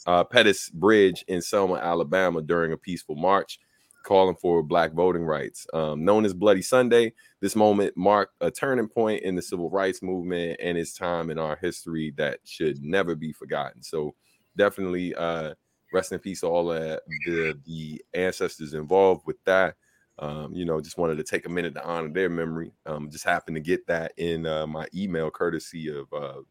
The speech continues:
the official Black Lives Matter organization. So I figured, why not share that, that, that important piece of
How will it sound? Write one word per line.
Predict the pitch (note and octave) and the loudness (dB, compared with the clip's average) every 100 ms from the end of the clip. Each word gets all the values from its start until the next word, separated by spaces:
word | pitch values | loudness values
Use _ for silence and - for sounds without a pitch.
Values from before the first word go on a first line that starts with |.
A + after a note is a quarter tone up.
| _ | _
the | - C#2+ C#2 | -14 -14 -14
official | - - F#2+ E2 | -16 -8 -8 -6
Black | D2 D#2+ - | -4 -4 -4
Lives | D#2 D2+ D#2+ | -6 -6 -6
Matter | D#2 D2 | -6 -6
organization. | B1 D2+ C#2+ C2+ D#2+ D2+ C#2+ C#2+ - - - - | -6 -6 -10 -2 -2 -2 -8 -16 0 0 0 -14
So | - E2 | -4 -2
I | D2+ | 0
figured, | - D#2+ D#2 | -2 -2 0
why | F2 E2 | 0 0
not | D#2+ D2+ | -2 -6
share | - F#2 D#2+ | -6 -2 -2
that, | C#2+ C#2+ - - | -2 -8 -8 -10
that, | D2 C#2 _ | -8 -10 _
that | D2 C#2+ | -10 -8
important | - - G#2+ - - | -12 -2 -2 -2 -8
piece | F#2 E2 - | -10 -10 -4
of | D#2+ D#2 C#2 | 0 0 -2